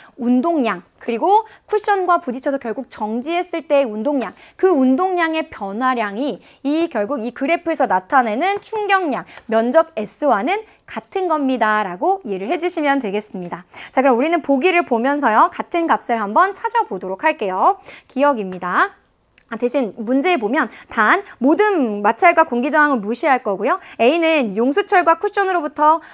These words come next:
어, 수평 방향으로만 힘을 받습니다. 이렇게 되어 있는 거예요. 기억에 보면 쿠션과 충돌하는 순간부터 정지할 때까지 이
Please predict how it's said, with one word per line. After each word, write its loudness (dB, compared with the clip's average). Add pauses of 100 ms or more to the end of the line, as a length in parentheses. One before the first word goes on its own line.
(120)
어, 0
수평 0
방향으로만 2
힘을 -2
받습니다. -8
이렇게 0
되어 -2
있는 -6
거예요. -2 (320)
기억에 4
보면 -2 (220)
쿠션과 2
충돌하는 0
순간부터 0 (260)
정지할 2
때까지 -2 (180)
이 -2